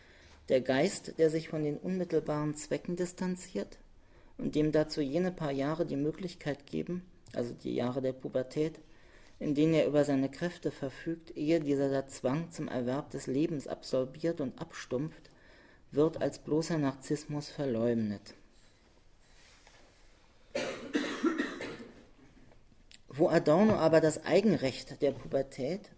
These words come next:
also jener paar Jahre, in denen man über seine Kräfte verfügt,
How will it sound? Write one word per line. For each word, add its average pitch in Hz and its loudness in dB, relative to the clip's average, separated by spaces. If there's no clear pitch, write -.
also 143 2
jener 165 0
paar 156 -4
Jahre, 127 -2
in 160 -4
denen 151 0
man 147 -2
über 147 2
seine 135 -2
Kräfte 180 -6
verfügt, - -10